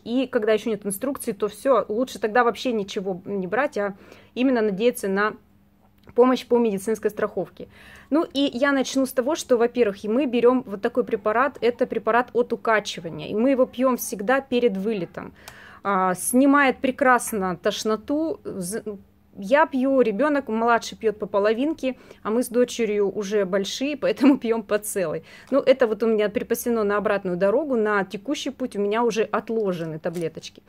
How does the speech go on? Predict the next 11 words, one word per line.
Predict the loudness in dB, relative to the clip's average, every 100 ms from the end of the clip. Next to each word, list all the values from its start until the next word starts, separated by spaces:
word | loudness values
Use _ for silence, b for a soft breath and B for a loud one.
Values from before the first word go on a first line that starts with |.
| B B B B
Дальше | 2 2 -2
пластыри. | 2 2 2 -2 -8 -2
Пластыри | 2 2 0 -2
просто | -2 4 4 4 -2
всегда | -6 -4 0 0
нужны, | 0 -2 -2 0 0
поскольку | 0 -4 -2 0 0 -2 -8
песок, | -6 -8 2 4 4
жара, | 2 -2 2 4 2 0 -4
обувь | -2 0 0 -4
натирает. | -4 -4 -2 2 2 2